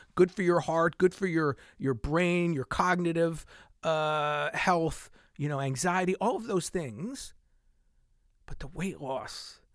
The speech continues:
theme has to be pushed to the back. Again, it is important that we live, uh, that we are at our healthiest weights,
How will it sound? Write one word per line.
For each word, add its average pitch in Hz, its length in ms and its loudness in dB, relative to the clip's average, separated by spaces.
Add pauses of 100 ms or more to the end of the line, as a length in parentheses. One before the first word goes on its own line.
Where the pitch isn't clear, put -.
(600)
theme 170 560 -4
has - 460 -6
to 131 120 -6
be 107 200 -12
pushed - 440 -4 (720)
to 143 100 -6
the 101 100 -10
back. - 540 -4
Again, 156 640 -6 (520)
it 131 120 -6
is 143 160 -2
important 151 720 -4
that 147 140 -4
we 131 180 -2
live, 135 680 -2 (400)
uh, 120 220 -6
that 131 140 -6
we 131 140 -2
are 156 640 4 (540)
at 147 100 0
our 143 100 2
healthiest 156 580 -4
weights, 160 680 -2